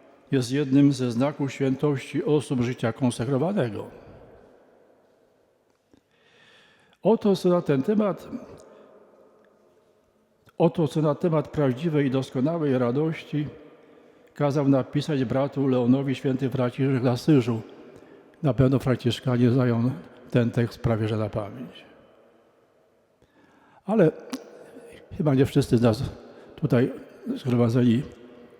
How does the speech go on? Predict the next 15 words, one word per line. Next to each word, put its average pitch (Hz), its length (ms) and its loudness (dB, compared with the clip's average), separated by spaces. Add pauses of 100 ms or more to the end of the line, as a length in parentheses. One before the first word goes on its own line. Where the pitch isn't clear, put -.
(260)
tę 123 160 -2
wypowiedź 113 480 0
znają, 131 440 0
więc 127 220 4
może 127 320 0 (680)
warto 120 320 -4
jej 117 140 0
posłuchać. 110 680 -10 (3000)
„Bracie 190 380 0
Leonie, 185 420 2
pisz, - 600 -6 (880)
czym 196 260 2
jest 196 280 0
prawdziwa 156 440 -2
radość?” - 640 -10